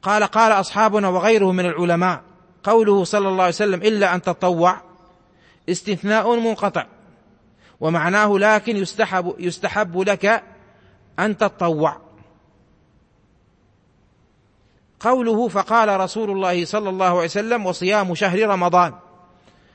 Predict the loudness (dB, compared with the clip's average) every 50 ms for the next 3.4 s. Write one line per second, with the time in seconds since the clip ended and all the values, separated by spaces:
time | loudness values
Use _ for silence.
0 | _ _ _ -4 -4 0 0 0 2 2 2 2 2 2 2 2 2 2 0 0
1 | 0 0 0 0 0 0 -2 -2 -2 -2 -4 -4 -6 -8 -4 -2 -2 0 0 0
2 | 0 2 2 0 0 -2 -6 -6 -6 -4 -2 -2 -2 -2 -2 -4 -4 -4 -4 -2
3 | -2 -4 -2 0 -2 -4 -4 -6